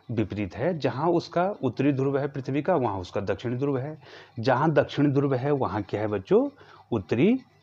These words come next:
ध्रुव है। ठीक है बच्चों, अब जो है इस बात का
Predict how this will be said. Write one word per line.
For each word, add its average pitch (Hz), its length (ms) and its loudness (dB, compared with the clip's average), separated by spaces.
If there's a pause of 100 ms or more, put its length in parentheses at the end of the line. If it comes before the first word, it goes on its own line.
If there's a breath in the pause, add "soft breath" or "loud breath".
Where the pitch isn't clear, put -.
(120)
ध्रुव 101 320 -4
है। 82 200 -14 (280)
ठीक 123 160 -6
है 113 60 -6
बच्चों, 196 320 -4 (600 loud breath)
अब 208 240 0 (260)
जो 151 180 2
है 143 260 -4 (880)
इस 214 220 0
बात 120 400 0
का 165 220 2